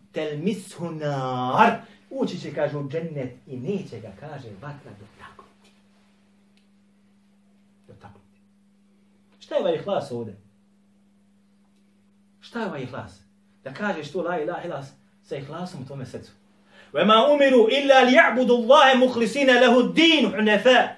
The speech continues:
wa yuqimu salata, wa yu'tu zakata, wa dhalika dinul qayyim." I nije im, kaže, ništa drugo naređeno osim da Allahu Đelešanu, znači, ibadet čine kako? Sa ihlasom. Između tebe Allah nema nikakve primjese.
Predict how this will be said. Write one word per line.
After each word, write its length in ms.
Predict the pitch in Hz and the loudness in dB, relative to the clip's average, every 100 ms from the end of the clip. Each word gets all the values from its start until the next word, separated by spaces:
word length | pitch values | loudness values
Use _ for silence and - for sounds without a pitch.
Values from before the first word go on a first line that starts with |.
| _ _ _ - | _ _ _ -2
wa 60 | 175 | 0
yuqimu 320 | 180 240 208 | 0 -2 -2
salata, 500 | 170 170 180 196 - | -2 0 2 0 0
wa 60 | 160 | 2
yu'tu 220 | 233 - | 0 0
zakata, 480 | 147 151 190 185 160 - - - | -8 -4 -2 -2 -2 -10 -14 -12
wa 100 | 131 | -8
dhalika 360 | 143 190 151 135 | -6 -6 -8 -10
dinul 260 | 180 127 | -8 -10
qayyim." 300 | - 185 135 - 202 | -4 -4 -4 -10 -4
I 120 | 185 | 0
nije 200 | 247 359 | 2 2
im, 60 | 240 | 2
kaže, 220 | 240 226 | 2 4
ništa 280 | 339 - 247 | 2 2 2
drugo 240 | 339 294 | 4 4
naređeno 440 | 277 330 311 262 285 | 4 4 4 6 6
osim 220 | 311 269 | 6 4
da 360 | 247 190 - _ _ _ _ _ _ _ _ _ _ _ - | 4 4 -2 _ _ _ _ _ _ _ _ _ _ _ -10
Allahu 580 | 135 143 156 214 208 180 | -6 -4 -4 -4 -4 -4
Đelešanu, 580 | 165 151 - 185 196 | -4 -6 -6 -4 -4
znači, 300 | 151 175 165 | -6 -6 -6
ibadet 460 | 156 123 180 190 165 | -8 -8 -6 -6 -6
čine 240 | 196 147 | -8 -8
kako? 260 | 135 185 - - | -8 -10 -12 -16
Sa 160 | 165 | -12
ihlasom. 640 | 143 139 139 131 110 - 123 - _ _ _ _ _ - | -12 -10 -12 -10 -12 -12 -12 -12 _ _ _ _ _ -14
Između 260 | 135 131 | -10 -8
tebe 220 | - 175 | -6 -6
Allah 360 | 151 160 170 139 | -6 -8 -10 -12
nema 280 | 160 147 139 | -14 -12 -14
nikakve 400 | - 131 127 107 | -14 -18 -18 -16
primjese. 440 | 139 127 101 - | -14 -14 -14 -20